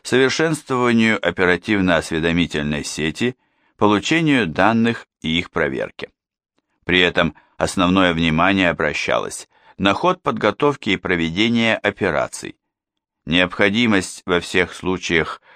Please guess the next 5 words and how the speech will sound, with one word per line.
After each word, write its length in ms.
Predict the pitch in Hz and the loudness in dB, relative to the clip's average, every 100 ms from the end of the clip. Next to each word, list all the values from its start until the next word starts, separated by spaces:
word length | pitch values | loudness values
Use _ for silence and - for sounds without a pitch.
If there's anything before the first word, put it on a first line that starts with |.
| - | -10
выявлять 560 | - 98 92 95 92 - | 0 2 4 2 0 -2
виновников 840 | 82 80 80 82 85 - 82 - - | -4 0 0 0 -4 -2 -4 -4 -4
и 140 | 85 | -4
причины 640 | 78 82 78 - 82 82 82 | -2 -6 -6 -4 -4 -2 0
недочетов, 800 | 87 80 85 - 87 78 82 | -2 -2 -4 -2 -4 -4 -8